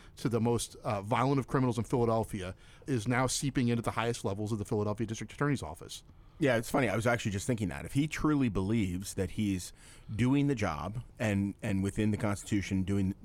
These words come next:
Speaker 2: doing his job faithfully, he would come forward and explain that, right? But instead, he's hiding behind closed doors. You know, he goes out in press conferences and says, "Well, we don't actually have a violence pro-,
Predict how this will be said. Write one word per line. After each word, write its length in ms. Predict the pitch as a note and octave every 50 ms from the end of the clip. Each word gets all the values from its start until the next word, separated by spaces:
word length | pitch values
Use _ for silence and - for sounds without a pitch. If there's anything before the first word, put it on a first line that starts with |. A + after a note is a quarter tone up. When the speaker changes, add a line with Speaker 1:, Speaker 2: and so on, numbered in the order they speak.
| - -
Speaker 2:
doing 260 | G2+ G2+ G2+ G#2 G2
his 140 | G2+ F2 -
job 240 | A2 F#2+ F#2 F2
faithfully, 520 | - B2+ C#3 B2+ - F2+ C#2+ D#2 D#2+ F#2+ - - - - - - -
he 120 | - C#3 C3+
would 160 | C3+ C3 -
come 160 | C#3+ C3 B2
forward 360 | - - F2 E2+ G#2+ A#2 A#2
and 80 | A#2+ B2+
explain 360 | B2+ - - - G3+ F3 A#2
that, 160 | - - - -
right? 260 | - G2 G#2 A#2+ - - - - - - - -
But 140 | - B2 A2+
instead, 340 | A#2+ A#2 - - D3 C#3 A#2
he's 160 | A#2 A2 -
hiding 380 | - - G#2 A2+ A2+ A#2+ C3 B2
behind 680 | A#2 A2 G#2 A2+ G#2+ G#2+ G#2+ G#2 G#2+ G#2 G2+ G2 F#2+ F#2+ - - -
closed 320 | - - A2 A#2+ G#2+ - -
doors. 520 | G#2+ F#2+ F#2 F#2 F#2 G2+ A2 G#2 - - -
You 120 | C3+ G2+
know, 140 | F2+ G2 G2
he 80 | F#2
goes 260 | F2+ - A2+ A2 G#2 A2
out 160 | G2 G2+ -
in 80 | -
press 240 | - - G2 F2+ -
conferences 500 | - G2+ G2 F2+ F#2 F#2 - G2+ F#2+ E2+
and 100 | F2+ E2+
says, 360 | - - G2 G2 F#2 F#2 -
"Well, 100 | F#2+ G2
we 80 | A#2+ C3+
don't 160 | G#2+ A2 G2+
actually 280 | F#2+ G#2+ - - F#2 E2+
have 120 | C3 D3
a 60 | A#2
violence 340 | E2+ D#2+ D#2+ D#2 D2 D#2 -
pro-, 260 | - F2+ E2+ E2 -